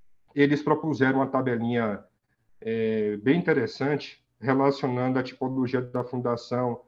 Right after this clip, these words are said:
com o N do S P T e fazendo aí algumas ressalvas,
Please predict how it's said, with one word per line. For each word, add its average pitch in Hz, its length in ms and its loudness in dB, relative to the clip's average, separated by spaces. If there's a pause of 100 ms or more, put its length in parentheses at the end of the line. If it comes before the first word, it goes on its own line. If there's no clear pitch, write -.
(600)
com 123 920 2 (400)
o 131 200 2
N 143 220 6
do 131 100 4
S 127 220 2
P 135 180 2
T 151 480 -2 (380)
e 131 580 0 (140)
fazendo 131 440 2
aí 127 60 0
algumas 120 300 0
ressalvas, 139 720 -2